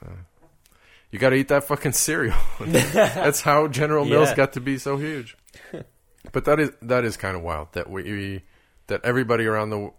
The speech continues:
Speaker 1: well, not everybody, but in, in Europe and Poland, like, places that never had the trad-, well, maybe we ate, we ate fucking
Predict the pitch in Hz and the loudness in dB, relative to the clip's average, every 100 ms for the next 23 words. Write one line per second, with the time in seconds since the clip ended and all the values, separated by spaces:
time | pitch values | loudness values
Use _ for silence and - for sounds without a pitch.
0 | - 104 107 107 92 85 87 76 82 104 | -14 -10 -4 -4 -4 -6 -10 -10 -6 -2
1 | 117 120 127 123 127 127 120 107 117 117 | -2 -4 -6 -2 0 0 -2 -6 -2 -2
2 | 113 104 95 - - 117 107 110 101 87 | -2 -4 -6 -14 -8 -6 -4 -4 -4 -4
3 | 104 107 101 101 101 90 - _ _ _ | -4 -2 -2 0 -2 -4 -18 _ _ _
4 | _ _ _ _ 107 - 101 92 - 127 | _ _ _ _ -10 -8 -10 -10 -6 -4
5 | 123 123 113 104 92 - 104 101 95 - | -4 -4 -4 -4 -4 -8 -10 -8 -8 -8
6 | 92 95 | -12 -12